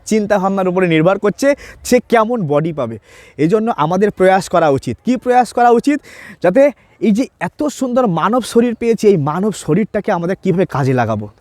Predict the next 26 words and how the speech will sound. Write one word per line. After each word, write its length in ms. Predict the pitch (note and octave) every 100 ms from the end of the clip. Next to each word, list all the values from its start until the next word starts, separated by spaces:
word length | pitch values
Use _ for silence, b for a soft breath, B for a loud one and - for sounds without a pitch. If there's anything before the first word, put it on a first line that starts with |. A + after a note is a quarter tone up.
| _ b b b
এই 120 | A#3+
মানব 320 | G3 F#3+ A#3+
শরীরটাকে 560 | - F3+ A#3 A3+ A#3 A3+
আমরা 140 | A3+
কীভাবে 280 | - A3+ A#3
ভগবানের 440 | D3+ E3+ F#3+ G#3+
ভক্তি 360 | E3+ D#3 - G3
করব। 340 | E3+ C#3 A#2 G2+ b b b b b
হ্যাঁ, 280 | B2 G#3+ E3 _ _ b b b b b _
ছেলে 460 | - F3 G3 G#3+ G#3
মেয়ে, 560 | G3 G3 G#3 G#3 F#3
স্ত্রী, 280 | - - G#3+
পরিবার, 440 | G#3+ A3+ B3 B3 A3+
কোনো 160 | A#3+
কিছু 160 | C4+ C#4+
ছাড়তে 400 | - B3 A#3+ C4
হবে 240 | A3+ G#3+
না, 120 | G3
চাকরি 420 | F3 A3 G#3 C4 C4
ছাড়তে 320 | A#3+ A3+ A3
হবে 200 | G3+ F#3+
না, 120 | F3+
ব্যবসা 400 | D3+ G3+ - B3+
ছাড়তে 340 | A3 G#3+ -
হবে 200 | E3 D3
না। 160 | C3